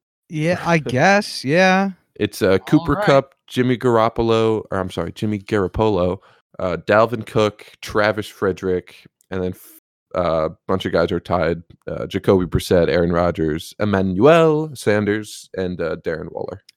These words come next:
Speaker 1: You know, I forgot Dalvin Cook missed a lot of last year. He actually has a pretty decent claim to this.
Speaker 2: I did too, and if I had to pick now, I would say it's gonna end up being Dalvin Cook.
Speaker 1: Yeah, that'll be a really interesting, 'cause I,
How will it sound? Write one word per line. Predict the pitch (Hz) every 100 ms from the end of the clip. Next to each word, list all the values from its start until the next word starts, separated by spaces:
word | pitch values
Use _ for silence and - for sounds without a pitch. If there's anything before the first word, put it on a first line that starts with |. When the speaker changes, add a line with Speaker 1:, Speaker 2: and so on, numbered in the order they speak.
| _ _
Speaker 1:
You | 226
know, | 220
I | 254
forgot | - 330 143 170 202 170
Dalvin | 170 160 160
Cook | - 170 -
missed | 143 135
a | 135
lot | 131 131
of |
last | 123 117 107
year. | 139 147
He | 127 190
actually | 262 -
has | 226 190
a | 170
pretty | - 196 170
decent | 147 165 - 135 - _
claim | - 139 180
to | 117
this. | 98 95 - - - _
Speaker 2:
I | - 110
did | 123 120
too, | - 113 147
and | 139 98 87 - - -
if | 98 -
I | 98
had | 98 101
to | 98
pick | - 95
now, | 98 95 98
I | 87
would | 85
say | - 87
it's | 82
gonna | - 82
end | 85
up | 71 -
being | 76 78
Dalvin | 60 69 73
Cook. | 76 85 - _ _ _ _ _ _ _ _ _ _ _
Speaker 1:
Yeah, | 180 214
that'll | 156 233
be | 381
a | 392
really | 208 240 214
interesting, | 196 196 190 180 180 _
'cause | 208 - - _ _ _ _ _
I, | 190 208